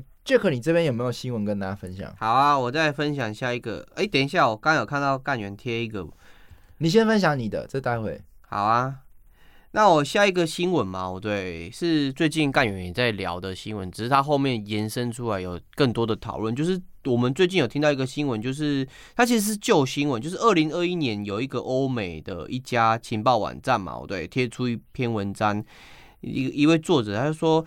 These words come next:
Speaker 2: 萨尔达传说中的多元性需要一个黑人版的萨尔达公主。诶，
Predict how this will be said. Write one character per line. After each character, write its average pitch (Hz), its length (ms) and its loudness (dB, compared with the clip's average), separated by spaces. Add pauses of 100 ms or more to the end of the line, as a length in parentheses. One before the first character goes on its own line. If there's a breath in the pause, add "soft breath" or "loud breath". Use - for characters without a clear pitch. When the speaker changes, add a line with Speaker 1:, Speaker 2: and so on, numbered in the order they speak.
(160 loud breath)
Speaker 2:
萨 185 260 6
尔 117 80 6
达 113 320 2
传 139 260 0
说 151 260 0
中 147 200 -2
的 131 80 -2
多 131 220 -4
元 117 200 -2
性 127 260 -6
需 156 240 -8
要 170 120 4
一 160 80 0
个 147 180 -2
黑 143 180 0
人 135 160 -2
版 117 160 -2
的 101 120 -8
萨 117 220 2
尔 98 100 2
达 92 180 -4
公 101 260 -6
主。 - 240 -14 (420 soft breath)
诶， 226 200 4